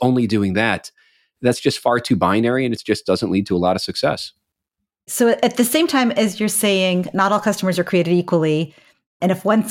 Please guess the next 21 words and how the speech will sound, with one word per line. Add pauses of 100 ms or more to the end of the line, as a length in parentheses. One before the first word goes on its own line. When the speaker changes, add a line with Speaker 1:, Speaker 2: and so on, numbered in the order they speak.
(120)
Speaker 2:
customer
is
worth (300)
forty
dollars
and
one
is
worth
two
hundred
dollars,
don't
say
the
average
customer
is
worth
in
between.